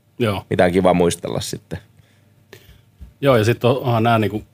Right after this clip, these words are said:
Speaker 1: suuntaan jos toiseen, niin tota, mitä niinku pelaajien edesottamukset niin näiden jälkeen, kun on joskus kohdattu, ja,
Speaker 2: Joo.
Speaker 1: ja mitä,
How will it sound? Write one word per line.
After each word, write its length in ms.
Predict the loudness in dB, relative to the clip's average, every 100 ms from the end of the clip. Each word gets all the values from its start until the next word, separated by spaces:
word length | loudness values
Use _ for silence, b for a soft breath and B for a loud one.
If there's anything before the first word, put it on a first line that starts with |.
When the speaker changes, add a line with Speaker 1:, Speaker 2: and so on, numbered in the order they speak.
| -6
Speaker 1:
suuntaan 340 | -2 0 0
jos 80 | -2
toiseen, 400 | 0 0 -2 -8
niin 120 | -10
tota, 260 | -14 -12 -12 B B B B B _ _ _ _ _ -20 -20 _
mitä 280 | -2 0 0 -4 -10
niinku 160 | -6
pelaajien 460 | 2 4 6 4 4
edesottamukset 720 | 2 2 0 -4 -4 -4 -2
niin 160 | -2 2
näiden 280 | 2 4 4
jälkeen, 420 | 4 2 -2 -6
kun 120 | -10
on 60 | -10
joskus 280 | -10 -10
kohdattu, 500 | -8 -6 -6 -8 -10
ja, 220 | -6 -6 0
Speaker 2:
Joo. 260 | 4 4 2
Speaker 1:
ja 160 | -4
mitä, 300 | -2 -2 -4